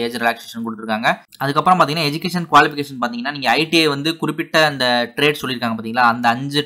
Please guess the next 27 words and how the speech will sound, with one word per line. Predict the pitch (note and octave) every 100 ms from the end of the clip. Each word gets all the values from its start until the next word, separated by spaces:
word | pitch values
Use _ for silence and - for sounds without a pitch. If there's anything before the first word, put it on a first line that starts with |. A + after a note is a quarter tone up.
| -
ட்ரேட்ல | C#3+ C#3+ C3
ஏதாவது | B2+ C3
ஒண்ணு | A#2+
பண்ணிருந்தீங்கன்னா | A#2+ A#2+ A#2 C3+
நீங்க | B2+ A#2
வந்து | A2
அப்ளை | B2 A#2 A#2
பண்ணிக்கலாம். | A2+ C3 - E3
இல்லைன்னா | F3+ F3 E3
நீங்க | C#3 D3+
வந்து | C#3+ C3
எட்டாவது | D#3 D3+ C#3
வந்து | C3 C#3+ C#3+
பாஸ் | B2 C#3 C#3
பண்ணியிருந்தா | B2+ B2 B2 -
போதும். | B2 A#2+ D3+ B2+
அதோட | C#3+ D3 C3+
சேர்த்து | B2+ D3 B2+
ஒன் | C3
இயர் | C#3+ B2+
வந்து | C#3 G3+ - _ - C3
ரிலவெண்ட் | D#3+ D#3 C3
எக்ஸ்பீரியன்ஸ் | - D3+ C#3 B2
வந்து | C3 C3
உங்களுக்கு | A2+ A2
வேணும். | A2 G#2+ A#2
சரியா? | A2+